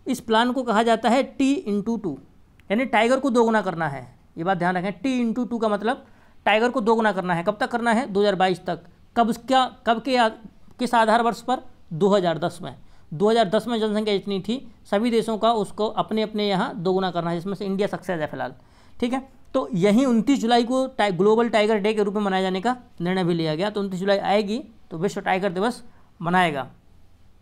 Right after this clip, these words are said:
अब देखते हैं भारत में टाइगर सेंसस के बारे में, यानी टाइगर की गणना जब की जाती है, तो भारत में जो टाइगर सेंसस कराने का काम करता है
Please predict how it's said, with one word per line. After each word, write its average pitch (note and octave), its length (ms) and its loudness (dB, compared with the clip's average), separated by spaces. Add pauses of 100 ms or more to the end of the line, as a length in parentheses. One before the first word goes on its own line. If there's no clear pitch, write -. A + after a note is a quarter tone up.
(460)
अब A3 140 2
देखते A#3+ 300 2
हैं A#3+ 180 4
भारत G#3 300 2
में A#3 120 0
टाइगर G#3+ 260 2
सेंसस G#3 340 -2
के - 80 -4
बारे E3 220 -2
में, D#3 100 -4
यानी G3+ 140 -2
टाइगर G#3+ 300 2
की A3 120 -6
गणना G#3 220 0
जब G#3 240 0
की G3+ 80 -8
जाती F3 240 -6
है, F3 60 -6
तो G3+ 80 -4
भारत F#3+ 320 2
में A3+ 160 -2
जो A#3 60 0
टाइगर G#3+ 280 2
सेंसस G#3+ 260 -6
कराने G#3 260 -2
का G#3+ 100 -4
काम G#3+ 220 0
करता G#3+ 280 -2
है A3 160 -2